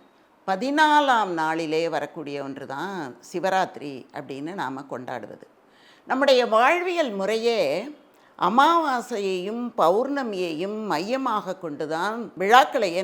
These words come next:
நடத்தி கொண்டிருக்கிறோம். ஒன்று எல்லாம் பௌர்ணமியில வரும், இல்லை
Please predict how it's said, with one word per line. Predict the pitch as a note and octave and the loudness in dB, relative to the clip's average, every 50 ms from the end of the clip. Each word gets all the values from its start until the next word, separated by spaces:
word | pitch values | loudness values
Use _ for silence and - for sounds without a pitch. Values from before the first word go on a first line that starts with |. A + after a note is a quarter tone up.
| F#3+ | -2
நடத்தி | D#3 C#3+ D3 - - - D#3+ | -4 -6 -6 -8 -8 -8 -8
கொண்டிருக்கிறோம். | C3 B2 B2+ - - - - - - - _ _ _ _ _ _ _ _ _ _ _ - | -8 -8 -10 -12 -14 -14 -16 -18 -18 -18 _ _ _ _ _ _ _ _ _ _ _ -6
ஒன்று | D3+ G3 A3 A#3+ B3+ C#4+ D4+ D#4+ D#4+ C#4 A3+ F#3+ | -2 -2 0 0 0 0 0 2 4 6 4 4
எல்லாம் | G#3 A3+ A#3 B3 C4 C#4+ D4+ E4+ E4+ F4 F4+ - G#3 | 4 6 6 6 6 6 4 2 0 -2 0 2 4
பௌர்ணமியில | F#3+ A3 B3+ D4 D4 D4+ D4 B3+ A3 G3 F#3 F3+ F#3+ F#3 E3+ C#3+ | 4 6 6 4 4 0 -2 -2 -4 -2 0 0 0 2 2 0
வரும், | C3 C#3+ E3+ G#3+ B3 - - _ _ _ _ _ _ - G3+ | -2 -2 -4 -6 -8 -10 -14 _ _ _ _ _ _ -2 0
இல்லை | G#3+ A3+ B3 | 2 2 2